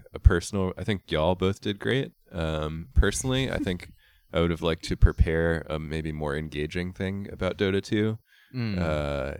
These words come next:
Speaker 1: I don't think I did a great job of sort of explaining anything that was going on there.
Speaker 2: Okay. Well
Speaker 1: But I also think that I don't wanna spend too much time on that segment ever, so it's hard,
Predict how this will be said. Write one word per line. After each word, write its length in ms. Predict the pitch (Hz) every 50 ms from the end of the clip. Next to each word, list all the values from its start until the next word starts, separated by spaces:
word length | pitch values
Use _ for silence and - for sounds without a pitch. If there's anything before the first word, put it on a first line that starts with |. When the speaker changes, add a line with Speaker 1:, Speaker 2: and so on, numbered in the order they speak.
| - _ -
Speaker 1:
I 80 | 80 78
don't 160 | 82 85 82
think 120 | 92 82
I 40 | 80
did 140 | 76 82 76
a 60 | 78
great 260 | 71 - 76 71 69
job 360 | - - - 67 64 67 - -
of 140 | - -
sort 180 | - - 98 95
of 60 | 87 90
explaining 680 | 87 - - - - - - - - 62 - - - 127 - _ _ - - - _ _ _ - - -
anything 380 | 80 76 80 - - 85 82 78
that 80 | 65
was 100 | 78 90 -
going 240 | 90 76 69 69
on 200 | 71 69 64 64
there. 200 | 65 65 65 65
Speaker 2:
Okay. 100 | 80 - - - - - - _ _
Well 160 | - 107 90
Speaker 1:
But 40 | 87
I 120 | 92 90 90
also 300 | 92 90 87 - 92 82
think 260 | - 85 78 73 -
that 140 | - 73 62
I 240 | 62 65 64 62 58 - - - - _ _ - -
don't 240 | - 90 80 78 52
wanna 180 | 67 73 71 69
spend 280 | - - 76 64 73
too 120 | - - 85
much 240 | 82 85 87 -
time 460 | - - 101 98 104 104 117 117 120 -
on 340 | - 110 110 110 110 110 98 104
that 200 | 113 110 113 -
segment 360 | - 123 110 113 117 113 113
ever, 280 | 113 117 110 113 117
so 180 | 117 - - 85
it's 140 | 76 78 -
hard, 280 | - 78 73 76 78